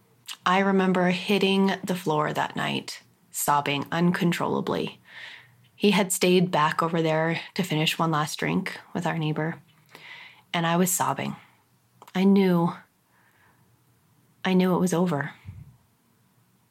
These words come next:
I knew at that moment that I couldn't take another step forward with this man.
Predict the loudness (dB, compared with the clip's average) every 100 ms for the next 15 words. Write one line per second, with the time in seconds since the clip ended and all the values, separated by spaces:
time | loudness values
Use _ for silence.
0 | _ _ _ _ _ _ _ 2 4 6
1 | 6 4 2 0 0 2 2 2 -2 -4
2 | -2 0 -2 0 2 2 0 -6 -4 -2
3 | 0 0 2 0 0 0 -2 -2 -4 -4
4 | -10 -16 -6 -2 0 -2 -4 -8 -6 -8
5 | -6 -8 -8